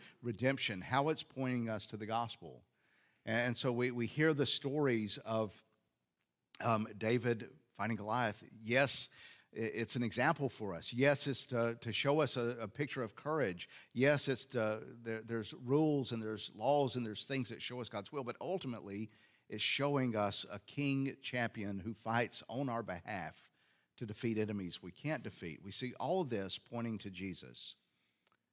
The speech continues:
So we see a continuity,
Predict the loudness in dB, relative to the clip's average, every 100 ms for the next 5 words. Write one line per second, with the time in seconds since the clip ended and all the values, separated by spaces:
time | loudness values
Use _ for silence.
0 | _ _ _ _ _ _ _ _ _ _
1 | _ _ 0 2 6 6 6 6 4 4
2 | 0 2 0 -2 -4